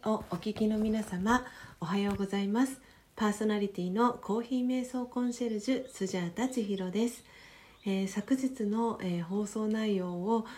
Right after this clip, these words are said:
えー、聞いてくださったリスナーの方からですね、えー、ラジオトーク宛てに、えー、七十七個のハートと、えー、七個の、えー、スマイルマークが、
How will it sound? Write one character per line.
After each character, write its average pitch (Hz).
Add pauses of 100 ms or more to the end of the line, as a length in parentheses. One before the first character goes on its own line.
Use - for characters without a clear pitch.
(240)
え 170
ー、 -
聞 202
い 202
て 202
く 196
だ 202
さ 202
っ 196
た 175
リ 180
ス 196
ナ 180
ー -
の 165
方 170
か 170
ら 160
で 165
す -
ね、 190 (340)
え 180
ー、 156
ラ 156
ジ 208
オ 214
ト 220
ー 220
ク 220
宛 214
て 214
に、 226 (260)
え 165
ー、 160
七 180
十 254
七 190
個 185
の 165
ハ 160
ー -
ト 160
と、 175 (380)
え 170
ー、 160
七 170
個 240
の、 180
え 165
ー、 -
ス -
マ 196
イ 202
ル 202
マ 202
ー 190
ク 170
が、 165